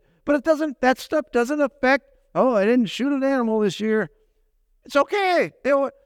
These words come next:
Wouldn't you want it? Thank you. You watching this, wouldn't you want it?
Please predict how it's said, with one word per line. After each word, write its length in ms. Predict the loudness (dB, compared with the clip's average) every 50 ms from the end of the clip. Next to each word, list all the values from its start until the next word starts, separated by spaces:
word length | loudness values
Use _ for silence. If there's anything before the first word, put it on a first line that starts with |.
| _ _ _ _ _
Wouldn't 280 | -4 -2 -2 -2 -2 -2
you 120 | -4 -2
want 280 | -2 -2 -2 0 0 0
it? 140 | 0 -2 -4 _ _ _ _ _ _ _ _ _ _ _ _ _ _ _ _ _ _ _ _ _ _ _ _ _ _ _ _ _ _ _ _ _ _ _ _ _ _ _ _ _ _ _ _ _ _ _ _ _ _ _ _ _ _ _ _ _ _ _ 0
Thank 240 | 0 0 0 -2 -6
you. 120 | -12 -12 -14 _ _ -20 -20 _ _ -20 -20 -20 _ _ _ _ _ _ _ -20 -20 -20 -20 _ _ -20 _ _ -20 -20 -20 -20 -20 _ _ _ _ _ _ _ _ _
You 160 | 0 2 2 4
watching 420 | 2 2 0 -2 -2 -2 -2 -2
this, 400 | -4 -6 -8 -12 -14 -16 -16 -18 _ _ _ _ _ _ _ _ _ _ _ _ _ _ _ _ _ _ _ _ _ _ _
wouldn't 400 | -12 -8 -2 0 0 0 0 0
you 140 | 0 0 0
want 280 | 0 0 0 0 0 -2
it? 140 | -2 -4